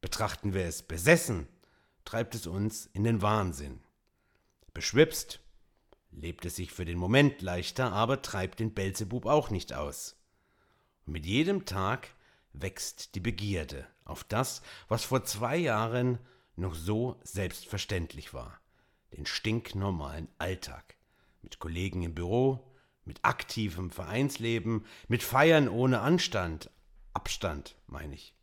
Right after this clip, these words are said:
Immer lustig, immer froh, wie der Mops im Paletot. Lasst euch nicht unterkriegen. Bleibt gesund, schaut nach vorn. Denn eines,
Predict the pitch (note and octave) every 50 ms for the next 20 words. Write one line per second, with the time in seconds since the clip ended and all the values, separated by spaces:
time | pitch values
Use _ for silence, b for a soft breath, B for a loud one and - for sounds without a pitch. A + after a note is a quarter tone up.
0 | b b b b b b b b b b b - G2 G#2+ A2 A2+ C3 C#3+ C#3+ -
1 | - C#3+ C3+ B2 - - - - - E2+ F2 E2+ - - - F#2+ G#2 G#2+ A2 A2+
2 | A2 b b b b b b b b b b - G#2 B2 C3 D3+ C3 A2 G2+ F#2
3 | - - - - - G2+ G#2+ G2 - - - F#2+ F2+ G2 F#2+ - - G2 D2+ -
4 | - - - _ _ _ _ _ _ _ _ _ _ _ _ _ _ _ B B
5 | B B B B - A2 C#3+ - - C3 B2 G#2+ A#2 G#2+ - - F#2 A2+ G2 F#2+
6 | F2+ - - E2 D2 C2+ C#2 C2+ C2 - _ _ _ _ _ _ _ _ _ _
7 | _ _ _ _ _ - E2+ F2 F2 - - - G2 F2 A2 A#2 C3 D#3+ D#3 -
8 | - _ _ - _ _ _ _ _ _ - - - G#2 G2+ G2 - G2+ G2 F#2
9 | - - F#2 D#2+ D2+ C#2+ C2+ B B B B B - A2+ A#2+ A2 A#2 D3 F3 F#3+
10 | F#3+ F3 D3+ - - - -